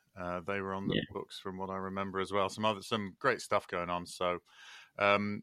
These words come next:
Speaker 1: that's massively impressive. It's that thing, uh, I suppose, I can't remember. It's been attributed to so many people, but that thing of,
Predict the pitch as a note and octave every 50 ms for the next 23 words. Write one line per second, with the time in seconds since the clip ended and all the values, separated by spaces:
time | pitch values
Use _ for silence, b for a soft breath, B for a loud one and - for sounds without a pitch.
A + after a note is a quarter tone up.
0 | _ _ - B2+ A#2 - - - A#2 A2 - - G#2+ G2+ G2+ G2+ G2 F#2 - G#2+
1 | G#2+ G2+ - - F#2 F2 G2 F#2+ - - G2 - - - A2 G#2 G2+ G2 G2 F#2+
2 | F#2+ F#2+ F#2+ F#2+ F#2 F#2 F#2 - - G2+ - - G2+ F#2+ F#2 F#2 - - - -
3 | - A#2+ A#2 G#2+ A2 A2 G#2+ G#2 F#2+ - G#2 G2+ - - G#2 G2+ G2 - - A2+
4 | F#2 G2+ - - G2 E2 - - - G#2 F#2+ F#2 F2+ F2+ - - G#2+ G2+ F#2+ -
5 | F#2 E2+ F#2+ F2+ F#2+ F2+ - - G#2 F#2+ F#2 F#2 F#2 F2